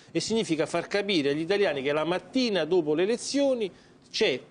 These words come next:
chi governa e chi fa opposizione, senza pasticci, senza trattative, anche, diciamo, senza ricattucci, eh, della seconda ora. La preoccupazione di, della Turco è superata,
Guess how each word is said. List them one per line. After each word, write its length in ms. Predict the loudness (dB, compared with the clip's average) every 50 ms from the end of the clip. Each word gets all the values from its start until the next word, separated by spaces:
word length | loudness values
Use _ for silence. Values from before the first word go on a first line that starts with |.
| -20 _ _ _ _ -10 -6
chi 120 | -4 0 2
governa 540 | 2 2 4 2 2 2 0 -4 -6 -6
e 120 | -6 -6 -4
chi 160 | -4 -4 0
fa 80 | 0 0
opposizione, 600 | 0 0 -2 -4 -4 -6 -6 -2 -2 0 0 0
senza 380 | -2 -2 -2 -2 -2 -4 -2
pasticci, 580 | -2 -2 -4 -4 -4 -2 -2 -2 -2 -2 -6 -6
senza 560 | -4 -2 -2 -2 -4 -2 0 0 0 0 -2 -4 -10 -20 -8
trattative, 720 | -4 -2 -2 -2 -2 -2 -2 0 0 0 0 2 2 2 2
anche, 260 | 2 0 0 0 0
diciamo, 360 | 0 -2 -2 -2 -2 -2 -2
senza 280 | -4 -4 -6 -4 -4 -2
ricattucci, 800 | -2 0 -2 -2 -4 -2 0 0 0 0 -2 -6 -8 -8 -8 -10 -14 -20 -20 -12 -4
eh, 180 | -2 -2 -2 0
della 320 | -2 -2 -2 -2 -2 -2
seconda 500 | -2 -2 0 2 2 0 2 2 2 2
ora. 180 | 2 2 0 -4 -6 -14 -20 -6 -2
La 140 | 0 0 2
preoccupazione 640 | 2 0 0 0 0 0 0 0 0 0 0 2
di, 220 | 2 2 0 -2 -2
della 240 | 0 0 0 0 0
Turco 460 | 0 -2 -2 -2 -6 -4 -2 0 0
è 40 | 0
superata, 800 | -2 -4 -4 -2 0 0 0 0 0 -2 -4 -6 -12 -16 -18